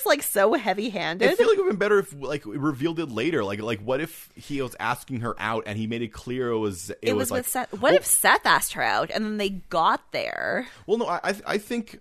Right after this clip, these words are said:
Speaker 2: I think it, it still should have been Ryan asking her out. But I think it should have been, like, you get halfway through and she's getting more and more excited. Um, and then he's like, then he brings up Seth.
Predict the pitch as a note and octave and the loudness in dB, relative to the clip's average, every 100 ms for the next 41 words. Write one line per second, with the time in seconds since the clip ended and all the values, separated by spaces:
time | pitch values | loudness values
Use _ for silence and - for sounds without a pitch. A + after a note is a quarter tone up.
0 | _ C3+ D#3 G3 E3 C3+ B2+ - C#3 - | _ -4 -2 -2 -2 -2 -4 -2 -2 -2
1 | - B2+ B2 A#2+ G#2+ G2 F#2+ G2 F#2+ - | -2 -4 -2 -4 -2 -2 -2 -4 -8 -8
2 | G#2 F2+ D#2+ C2+ - - - - C3+ C#3 | -10 -8 -10 -12 -16 -20 -18 -4 -2 -2
3 | D#3+ D3+ D3+ B2+ B2 A2+ G2 - - _ | -6 -4 -4 -4 -6 -8 -10 -14 -20 _
4 | A#2+ C#3+ C#3 - B2+ C3+ D3+ C3+ - A#2+ | -2 0 0 0 0 0 0 -2 -2 -4
5 | G#2 G#2+ F#2+ G#2+ G#2+ G#2 G2+ G#2 G#2 G2+ | -2 -6 -4 -4 -2 -2 0 0 0 -2
6 | F#2 - F#2 F2+ E2 D#2+ - _ _ _ | -4 -6 -6 -6 -8 -12 -16 _ _ _
7 | G2 F2+ - G#2+ G#2 A2 G#2+ G2 F2 - | -6 -4 -6 -6 -2 -2 -2 -4 -8 -10
8 | - _ _ - A#2+ C#3 D3 A#2 A#2 A#2 | -20 _ _ -2 2 4 2 0 -2 -4
9 | - - B2+ E2+ E2 - | -6 -2 -2 -2 -6 -20